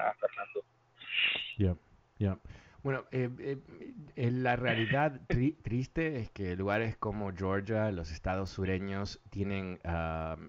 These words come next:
Speaker 2: eh, bueno, es-, esa... Eh, de-,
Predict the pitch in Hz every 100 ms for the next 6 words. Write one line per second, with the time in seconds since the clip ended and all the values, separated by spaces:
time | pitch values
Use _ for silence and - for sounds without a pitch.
0 | - 87 85 85 80 95 131 87 95 -
1 | 90 - 90 82 76 78 - - - -
2 | _ 85 82 87 101